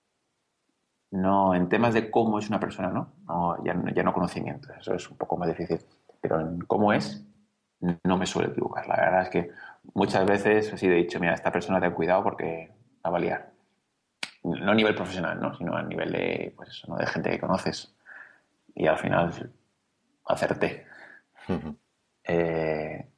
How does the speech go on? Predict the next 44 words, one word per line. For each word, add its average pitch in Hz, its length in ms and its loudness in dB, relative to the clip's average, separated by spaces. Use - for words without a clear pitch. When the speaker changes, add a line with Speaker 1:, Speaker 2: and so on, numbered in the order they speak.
Speaker 1:
entonces, 87 260 2
eso 101 80 0
es 107 40 4
lo 113 60 6
más 107 120 4
importante 85 380 2
para - 220 0
mí, 85 260 0
lo - 120 -2
que, - 80 -2
lo - 280 -2
que - 80 -2
busco - 360 -2
en 80 120 -8
una - 140 -10
persona. - 380 -4
A 110 160 4
nivel 110 300 4
técnico, 127 380 4
bueno, 92 280 2
pues 76 140 -6
luego 85 260 2
es 92 100 -4
hacer 90 800 2
o 50 800 -6
a 90 40 -10
nivel 82 200 -4
de 87 60 -2
mar-, - 240 0
o 82 240 2
de 85 80 -2
marketing, 92 400 0
¿no? 113 120 -4
Si - 100 -8
contratas - 260 -2
a - 20 0
alguien 80 160 0
de 85 60 0
marketing 87 520 0
o 85 200 -2
de 85 100 -4
contenidos, 95 640 0
o 87 60 0
bueno 92 220 2